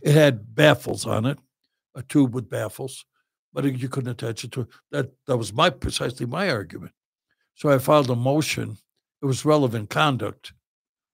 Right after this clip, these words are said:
on a felon in possession of a firearm. When they raided his house, they found a whole bunch of firearms. They found that thing,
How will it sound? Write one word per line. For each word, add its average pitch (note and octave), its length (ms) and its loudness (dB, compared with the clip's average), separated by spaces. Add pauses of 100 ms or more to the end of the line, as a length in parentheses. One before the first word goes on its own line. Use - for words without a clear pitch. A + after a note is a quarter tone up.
(240)
on B2 200 0
a A2 400 -2
felon B2+ 400 -2
in A2 80 -6
possession B2+ 480 -8
of G#2+ 120 -10
a - 40 -14
firearm. G#2+ 540 0 (440)
When C3+ 120 -20
they A2+ 100 -8
raided A#2+ 380 2
his A#2+ 160 -6
house, D3+ 280 2
they A2 80 -8
found A#2+ 220 -8
a G2 80 -4
whole A#2 120 -2
bunch A2 260 -8
of - 60 -20
firearms. B2+ 500 -2 (320)
They C#3 100 -4
found G#2 300 -10
that A2+ 140 -6
thing, E3 280 -6